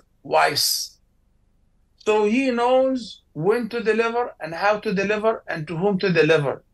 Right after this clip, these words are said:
and whichever way he delivers. So what you need to do is keep praying,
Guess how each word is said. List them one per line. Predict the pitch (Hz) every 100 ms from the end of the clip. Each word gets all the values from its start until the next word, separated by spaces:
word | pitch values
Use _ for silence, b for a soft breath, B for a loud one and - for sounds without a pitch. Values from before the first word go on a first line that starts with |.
| 170
and | 185 180
whichever | 180 - - 254 220 143
way | 143 165 190 170
he | 160
delivers. | 139 123 135 117 - - - _ _ _ _ _ _ _ _ _ -
So | 190 202
what | 254 247
you | 254
need | 277 269
to | 254
do | 262 233
is | 143 -
keep | - 220 190
praying, | 190 233 247 202 143 151